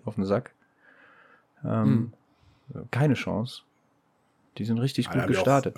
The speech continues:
Speaker 3: echt Wahnsinns Fußball gespielt damals.
Speaker 1: Und dann, nee,
Speaker 3: War
Speaker 1: dann
Speaker 3: so
Speaker 1: war das,
Speaker 3: bitter,
Speaker 1: glaub ich, die,
Speaker 3: I-,
Speaker 1: dann war das,
Speaker 3: Ibisevic.
Speaker 1: glaub ich, die zweite Saison, wo die dann mit dem Abstieg zu kämpfen
Speaker 2: Ja,
Speaker 1: hatten.
Speaker 2: genau.
Speaker 1: Das war,
Speaker 2: Und der
Speaker 1: die erste
Speaker 2: dritte
Speaker 1: Saison war,
Speaker 2: Saison.
Speaker 1: glaub ich, sehr
Speaker 2: Mhm.
Speaker 1: gut. Ähm,
Speaker 2: Mhm.
Speaker 1: stimmt, ja.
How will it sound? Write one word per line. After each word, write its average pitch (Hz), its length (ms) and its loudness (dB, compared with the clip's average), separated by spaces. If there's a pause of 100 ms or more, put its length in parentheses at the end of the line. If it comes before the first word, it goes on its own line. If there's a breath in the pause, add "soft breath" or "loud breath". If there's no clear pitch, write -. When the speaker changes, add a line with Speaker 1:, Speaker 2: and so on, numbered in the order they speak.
(120)
Speaker 3:
echt 95 320 -10
Wahnsinns 104 320 0
Fußball 117 260 0
gespielt 90 300 -4
damals. 92 440 -2
Speaker 1:
Und 113 80 4
dann, 147 180 6
nee, - 60 -6
Speaker 3:
War 160 140 8
Speaker 1:
dann 156 80 6
Speaker 3:
so 143 60 6
Speaker 1:
war 151 80 8
das, 165 80 6
Speaker 3:
bitter, 131 100 8
Speaker 1:
glaub 160 140 8
ich, - 60 -2
die, 135 120 2
Speaker 3:
I-, 123 80 0 (100)
Speaker 1:
dann 131 120 8
war 170 100 8
das, 165 120 6
Speaker 3:
Ibisevic. 101 40 4
Speaker 1:
glaub 151 120 6
ich, - 60 -4
die 123 100 2
zweite 139 420 4
Saison, 107 640 4
wo 110 120 2
die 110 120 4
dann 107 280 6
mit 107 100 6
dem 104 100 4
Abstieg - 300 -2
zu 117 120 0
kämpfen 151 200 8
Speaker 2:
Ja, 143 80 6
Speaker 1:
hatten. 104 100 6
Speaker 2:
genau. 104 120 4
Speaker 1:
Das 104 120 0
war, 123 80 8
Speaker 2:
Und 117 80 6
der 120 80 4
Speaker 1:
die 113 60 4
erste 156 220 8
Speaker 2:
dritte 151 80 6
Speaker 1:
Saison 143 200 6
war, 139 80 8
Speaker 2:
Saison. 123 40 4
Speaker 1:
glaub 123 140 6
ich, - 160 -4
sehr 123 180 4
Speaker 2:
Mhm. 113 40 2
Speaker 1:
gut. 165 300 2 (920 soft breath)
Ähm, 123 400 4
Speaker 2:
Mhm. 117 60 -6
Speaker 1:
stimmt, 139 380 2
ja. 117 300 2